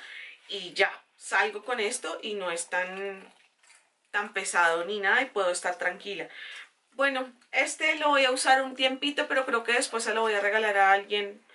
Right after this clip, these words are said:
Eso fue todo lo que les quería mostrar, así que pues espero que les guste, espero que se animen a dejarme algún comentario. Si les gustó, por favor, regálenme manita arriba.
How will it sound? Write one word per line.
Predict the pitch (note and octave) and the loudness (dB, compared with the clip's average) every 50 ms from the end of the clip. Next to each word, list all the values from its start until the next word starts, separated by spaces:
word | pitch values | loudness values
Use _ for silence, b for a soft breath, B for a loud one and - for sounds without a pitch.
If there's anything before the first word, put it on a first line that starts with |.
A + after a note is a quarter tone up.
| B B B - | B B B -2
Eso | C#4 C4+ C#4+ C4+ C4 B3+ | -2 -2 0 -2 -2 2
fue | C#4+ C#4+ | 2 0
todo | C#4+ - E4+ D4 B3+ B3+ C4 C4+ - - | 2 4 4 4 6 4 4 2 0 -4
lo | A#3+ C4 C4+ C4 C4 B3+ B3+ | 0 2 4 4 4 4 2
que | - C4+ B3+ B3 B3 - - | 0 2 2 2 2 0 -6
les | - B3 B3 C4 C#4+ - | 0 2 2 2 2 2
quería | - C4 B3 A#3 G#3 G3 | 0 2 4 4 2 2
mostrar, | G3+ A#3 A3+ - - A#3+ A3 A3+ - - B B B B B B | 0 -4 -8 -4 0 2 2 2 0 -4 B B B B B B
así | - A#3 A3+ A#3+ A#3+ A3+ | -4 -2 -2 -4 -8 -8
que | - A3 | -8 -6
pues | G#3+ - B3 C4+ | -2 -2 -2 -2
espero | C4 B3+ - A#3+ G3+ G3 G3 | -2 -2 0 2 2 2 2
que | A3+ A#3 | 2 0
les | C#4+ E4+ D4 | 0 -2 -4
guste, | B3 B3 B3 - A#3 | -6 -8 -6 -6 -6
espero | A#3 - - G3 F#3 F3+ - | -6 -4 -4 -4 -4 -4 -4
que | - G#3 G#3 G#3+ | -2 0 0 0
se | G#3+ A#3+ A3+ | 2 0 0
animen | G#3+ A3 G#3 G3 F#3 F3+ | 0 0 -2 -2 2 4
a | F#3+ G3 | 4 4
dejarme | G#3 A3+ A3 F#3 F3+ F#3 | 4 2 -2 -4 -4 -6
algún | F3+ F3+ F3+ F#3 F3+ | -6 -6 -8 -10 -8
comentario. | - F3+ F3 F#3 G#3 - D4 D4 D4 C#4+ C#4+ C#4 C#4+ C#4+ B B B B | -8 -8 -6 -6 -4 0 0 0 0 0 -2 -4 -4 -4 B B B B
Si | B - - C4 | B -10 -8 -4
les | B3+ B3+ B3+ G#3 | -2 -2 -4 -4
gustó, | A3+ A#3+ - A#3 G#3+ | -4 -4 -2 -2 0
por | - - - | -2 -2 0
favor, | C4 A#3 A3+ A3 G#3 | 4 4 6 6 4
regálenme | G3+ G3+ G3 G3 G3 F#3+ F#3+ G3 G3+ G#3 A3 | 4 2 2 2 0 0 -2 -2 -2 0 2
manita | A3+ A3 A3 A3 G#3+ G#3 - F3 | 2 2 0 0 -4 -2 0 0
arriba. | F3+ - - D4 D4+ C#4+ C4 B3+ B3+ B3+ | 0 2 2 2 4 6 6 6 6 4